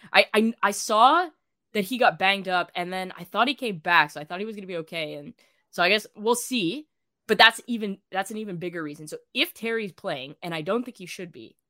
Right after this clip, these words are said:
I'd be betting the under then. And that's even more reason to take Henrique and Vatrano, because if Terry is out or even l-,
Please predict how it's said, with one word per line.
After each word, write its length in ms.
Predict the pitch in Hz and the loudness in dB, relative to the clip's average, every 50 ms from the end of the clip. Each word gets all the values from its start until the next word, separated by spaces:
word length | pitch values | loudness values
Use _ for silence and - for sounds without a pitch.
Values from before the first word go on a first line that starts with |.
| _ _ _ | _ _ _
I'd 160 | 175 170 165 | -6 -4 -4
be 80 | 160 | -4
betting 280 | 156 - 147 147 120 120 | -6 -6 -10 -14 -16 -20
the 120 | 123 - | -20 -18
under 240 | 57 64 _ _ - _ - - | -20 -20 _ _ -20 _ -20 -20
then. 100 | - 185 _ _ _ _ _ | -20 -20 _ _ _ _ _
And 340 | 208 196 185 175 165 147 _ _ _ _ _ | 6 8 8 6 4 -2 _ _ _ _ _
that's 180 | 160 175 180 - | -8 -6 -6 -6
even 200 | 185 170 175 165 | -8 -8 -8 -10
more 180 | 156 156 151 | -8 -8 -8
reason 300 | 147 151 151 147 151 147 | -10 -10 -12 -12 -14 -16
to 60 | 151 151 | -16 -18
take 240 | - - 139 139 _ - | -16 -16 -16 -16 _ -16
Henrique 340 | 147 156 147 135 139 _ - | -16 -14 -14 -14 -14 _ -18
and 100 | 156 160 | -16 -14
Vatrano, 580 | 147 - - - 151 156 180 226 247 254 247 247 _ _ _ _ _ _ | -12 -12 -8 -4 -4 -2 -2 -2 -2 -4 -4 _ _ _ _ _ _ _
because 160 | 165 185 170 | -12 -10 -10
if 100 | 165 - | -8 -10
Terry 320 | - 185 160 160 151 147 | -6 -6 -4 -4 -6 -8
is 140 | 147 - - _ - | -12 -16 -8 _ 4
out 340 | 220 220 190 185 170 - _ _ _ _ | 4 4 4 2 0 -4 _ _ _ _
or 120 | _ 180 175 | _ -6 -4
even 340 | 165 160 156 165 156 151 143 | -4 -4 -4 -6 -10 -10 -10
l-, 180 | 156 160 165 | -12 -14 -14